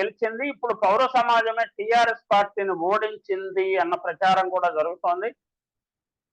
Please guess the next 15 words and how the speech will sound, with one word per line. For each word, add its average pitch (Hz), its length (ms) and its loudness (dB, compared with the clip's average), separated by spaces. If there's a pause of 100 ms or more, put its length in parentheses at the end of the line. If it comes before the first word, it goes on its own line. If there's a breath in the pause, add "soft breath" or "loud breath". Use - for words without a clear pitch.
(120)
నిచ్చెనలా 269 880 2
వాడుకుని 254 400 2
పైకి 214 380 -2
ఎదిగిన 240 340 0
సిద్ధాంతాన్ని 226 840 0 (120)
గద్దెనెక్కాక 226 760 0
వదిలేస్తే 214 640 0
ఆ 196 120 4
సిద్ధాంతమే 208 1080 0
నిన్ను 202 840 -4 (1800 soft breath)
అధపాతాళానికి 214 960 6
తొక్కేస్తుందని 196 1000 0
కూడా 185 400 2 (140)
పరిశీలకులు 190 640 -2
సూత్రీకరణ 185 720 -2